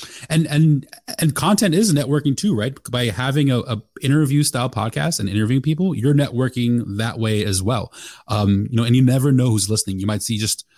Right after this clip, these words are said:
those little, those little numbers when you first start out on your, on your show, right? You know, fifty viewers, a hundred viewers, a hundred fifty, hundred twenty-five, right? Or it goes up and down, it bounces back and forward.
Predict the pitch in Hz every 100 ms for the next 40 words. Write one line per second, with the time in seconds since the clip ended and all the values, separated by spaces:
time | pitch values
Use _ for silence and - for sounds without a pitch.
0 | _ _ _ 113 117 135 135 127 135 196
1 | 247 220 180 165 147 131 113 123 120 -
2 | 127 - 123 107 104 101 101 101 98 104
3 | 101 101 98 - _ - - 107 101 101
4 | 127 101 98 147 135 113 101 95 - -
5 | 104 110 101 104 101 95 - - - 139
6 | 120 120 110 110 _ _ _ - 131 107
7 | 95 90 113 98 123 117 101 95 101 98
8 | 110 _ _ - 113 104 131 139 143 131
9 | 120 101 92 104 107 - 101 98 101 123
10 | 107 90